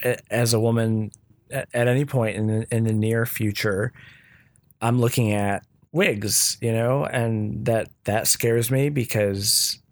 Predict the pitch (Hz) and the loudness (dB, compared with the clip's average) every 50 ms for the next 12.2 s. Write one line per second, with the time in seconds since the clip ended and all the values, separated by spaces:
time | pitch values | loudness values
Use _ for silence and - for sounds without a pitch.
0 | _ - 113 110 107 101 98 - 110 110 107 - - - - - - - _ - | _ -4 -2 0 0 -2 -2 -2 -2 -2 0 0 0 0 0 -2 -4 -8 _ -2
1 | 127 123 120 117 117 113 113 113 117 123 131 - - 123 117 - - - 143 147 | 0 2 2 2 2 2 2 2 0 -2 -2 -4 -4 -2 0 0 2 2 2 2
2 | 143 131 - - - - - 127 120 - - 123 120 120 113 - - - - _ | 0 0 -2 -4 -6 -4 -2 0 0 2 2 2 0 0 -2 -4 -6 -10 -10 _
3 | - - - - - 120 117 110 107 104 - - - - - 107 104 104 104 104 | -14 -12 -6 -2 0 2 2 2 2 2 0 0 0 0 -2 -2 -2 -2 -2 -2
4 | 101 104 107 107 107 110 - - - - 113 110 107 - - 113 104 - - - | -2 -2 -2 -2 0 -2 -2 -2 -2 -2 -2 -2 -2 -4 -4 -6 -6 -8 -10 -14
5 | - - _ - - - 123 120 123 123 120 107 - 113 113 117 113 113 113 - | -20 -20 _ -4 0 2 2 2 2 2 0 0 2 2 2 2 2 0 0 -2
6 | 120 101 - - - 113 113 117 117 117 117 110 - 110 107 110 123 139 139 131 | -4 -6 -6 -4 -2 0 2 2 2 0 0 -2 -2 0 0 0 2 2 2 0
7 | - - - 131 123 135 127 123 110 - - 131 123 - - - 123 120 - - | -2 -2 0 2 2 2 2 0 0 0 0 0 0 -2 -2 -2 -2 -2 0 0
8 | 123 113 113 113 - - - - - 117 113 113 - - 123 117 117 120 117 113 | -2 -2 -2 -2 0 0 0 0 0 0 0 0 2 2 2 2 2 0 0 -2
9 | 107 104 98 98 98 98 113 127 135 135 123 123 127 127 123 - - - - 120 | -2 -2 -2 -2 0 0 0 2 2 2 2 2 2 0 0 0 -2 0 0 0
10 | 120 123 - - 127 127 127 117 107 98 92 95 101 117 120 - 139 127 - - | 0 0 0 0 0 0 0 0 -2 -2 -2 0 -2 0 0 0 0 0 0 -2
11 | 117 117 - - - - 113 113 107 - - 110 107 107 104 104 101 101 101 98 | -2 0 0 0 0 0 -2 -2 -2 -2 0 0 0 0 0 0 0 -2 -2 -2
12 | 98 95 95 107 | -2 -2 -4 -6